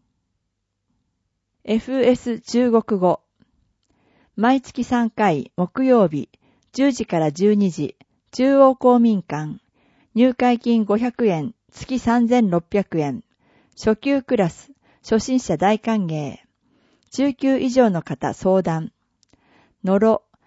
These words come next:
電話、零八零六六五七の一三七三。フリースクール、日だまりスペース、本オープン。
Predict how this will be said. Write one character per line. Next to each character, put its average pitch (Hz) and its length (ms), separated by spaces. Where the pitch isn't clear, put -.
電 226 300
話、 196 260
零 254 220
八 262 360
零 160 360
六 208 320
六 269 260
五 202 240
七 202 300
の 156 300
一 185 180
三 240 400
七 180 240
三。 180 400
フ 220 160
リ 285 160
ー - 20
ス - 160
ク 285 140
ー 254 160
ル、 147 220
日 214 160
だ 262 100
ま 269 140
り 269 120
ス - 120
ペ 247 200
ー - 40
ス、 - 360
本 247 420
オ 233 200
ー - 20
プ 151 200
ン。 143 160